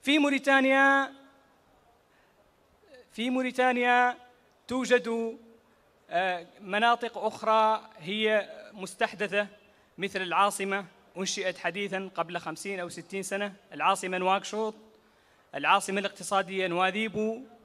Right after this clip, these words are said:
وهي مشهورة بطبيعتها الخلابة وجوها البارد وأماكن،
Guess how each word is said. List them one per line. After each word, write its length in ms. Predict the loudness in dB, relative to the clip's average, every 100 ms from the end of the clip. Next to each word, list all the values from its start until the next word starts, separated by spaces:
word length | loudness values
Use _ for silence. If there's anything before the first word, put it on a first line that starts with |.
| _ _ _
وهي 220 | -8 -4 -2
مشهورة 460 | -4 -4 0 0
بطبيعتها 640 | 0 -4 -4 0 -2 -2 -8
الخلابة 640 | -6 -4 0 0 2 -2 -4 -20 _ _ _
وجوها 440 | -12 -2 0 0 0
البارد 500 | -2 0 2 2 -2 -8 -20 _ _ _ -4
وأماكن، 1600 | 2 6 4 2 _ _ _ _ _ _ -14 -6 -6 -6 -12